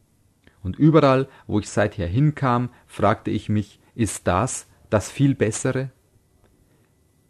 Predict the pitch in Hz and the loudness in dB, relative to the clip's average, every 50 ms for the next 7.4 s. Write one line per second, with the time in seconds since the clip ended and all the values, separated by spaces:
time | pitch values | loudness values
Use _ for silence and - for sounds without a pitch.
0 | _ _ _ _ _ _ - 113 143 160 - - - - 113 - 117 120 131 123 | _ _ _ _ _ _ 0 2 2 2 0 -4 -12 -4 0 2 4 4 4 4
1 | - 120 110 98 101 117 135 147 147 143 110 107 110 98 101 98 107 127 143 - | 2 2 0 2 2 2 2 2 2 2 2 0 0 0 0 2 2 0 0 0
2 | 151 131 123 123 123 120 110 104 104 107 113 113 101 - - 110 120 123 - 127 | 0 0 0 0 -2 -2 0 2 2 2 0 -2 -4 -2 -2 0 0 0 -2 -4
3 | 95 110 - - - - 107 104 110 120 123 117 - - 98 95 - - 92 90 | -6 -6 -8 -10 -10 -6 -2 0 0 0 0 -2 -4 -4 -6 -6 -6 -6 -4 -2
4 | 90 92 95 107 110 - - - 107 101 - - 95 82 87 82 80 95 110 123 | 0 0 0 0 -2 -4 -4 -2 -2 -2 0 -2 -6 -4 -4 -2 0 2 2 2
5 | 120 - - 120 - - 104 98 98 - - 98 92 - - 131 139 151 151 - | 0 -2 -6 -8 -6 -2 -2 -2 -2 -2 -6 -10 -8 -4 0 2 2 2 2 0
6 | 127 104 95 101 104 101 107 107 101 - - 95 - 117 104 - - 98 92 - | 0 2 2 2 2 2 0 -4 -2 -2 -4 -4 -4 -6 -8 -6 -6 -6 -6 -6
7 | - 95 85 - - _ _ | -8 -12 -12 -12 -14 _ _